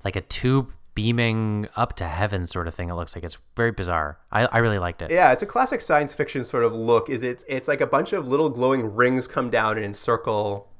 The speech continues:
Speaker 2: encircle Will, and then
Speaker 1: Mm-hmm.
Speaker 2: they pull him upward into sort of another, into another room above them. And that room is just,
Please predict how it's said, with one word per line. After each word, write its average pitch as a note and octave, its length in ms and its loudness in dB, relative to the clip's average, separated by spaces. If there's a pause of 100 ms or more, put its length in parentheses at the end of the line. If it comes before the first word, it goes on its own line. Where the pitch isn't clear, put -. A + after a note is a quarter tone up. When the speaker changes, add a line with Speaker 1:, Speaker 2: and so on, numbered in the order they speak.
(100)
Speaker 2:
encircle B2 440 0
Will, A2 220 8
and A2 80 4
then A2+ 60 2
Speaker 1:
Mm-hmm. A2+ 60 0
Speaker 2:
they A2 100 2
pull D3 340 0
him C3 220 0
upward A#2 420 0
into A#2+ 260 -8
sort A2 200 -2
of G#2 100 -2
another, G#2 340 -2
into A2 220 -6
another A2+ 260 0
room G#2+ 320 -2
above G#2 360 -6
them. - 260 -8 (420)
And C#3 140 0
that D#3+ 180 4
room C#3+ 360 4
is A#2 180 -4
just, - 320 -6